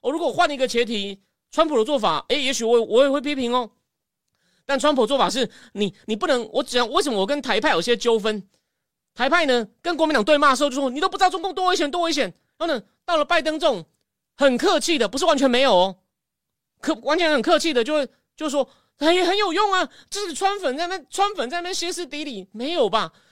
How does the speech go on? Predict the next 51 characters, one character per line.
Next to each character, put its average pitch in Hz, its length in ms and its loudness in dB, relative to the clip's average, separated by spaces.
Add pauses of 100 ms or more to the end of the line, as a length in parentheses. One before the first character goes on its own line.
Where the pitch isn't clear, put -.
(240)
你 269 200 -2
跟 349 160 -4
国 330 120 -4
民 349 100 -6
党 262 160 -4
辩 330 160 -4
论 339 100 -6
的 294 80 -2
时 311 80 -2
候， 302 180 2
我， 220 260 -4
我 226 120 -2
们 269 80 0
是 320 80 -2
同 269 180 0
一 269 40 0
阵 311 180 -2
线， 294 140 -2
我 226 40 -2
看 311 200 -2
你 294 60 -6
也 285 80 -2
很 226 100 -4
激 294 160 -8
动 294 160 0
啊， 240 120 -6 (200)
怎 285 100 -4
么 262 60 4
回 269 120 2
过 339 120 -2
头 320 100 -4
来 254 100 4
就 285 140 -6
会 302 80 -4
说 285 180 -4
这 294 80 -6
种 233 220 -2 (360)
很 247 180 0
客 294 180 4
气、 269 280 0
ta-, 294 260 0
targeted 277 540 4
limited 294 340 2
的 240 80 6
方 262 160 2
法 190 240 0 (800)
一 262 240 2
样 320 180 4
有 202 200 6
用 254 200 6
呢？ 196 200 0